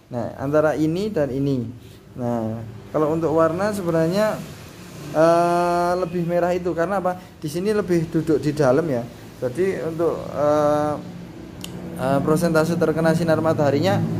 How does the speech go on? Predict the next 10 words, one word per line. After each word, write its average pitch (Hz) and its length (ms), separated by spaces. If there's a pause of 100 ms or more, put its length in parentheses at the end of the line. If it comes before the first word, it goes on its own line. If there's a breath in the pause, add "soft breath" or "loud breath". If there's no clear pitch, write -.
(140)
kurang, 185 360
lebih 160 200
banyak 151 280
yang 151 160
ini. 170 360 (160)
Nah, 139 80
apalagi 151 400
yang 160 80
di 151 80
sini. 160 240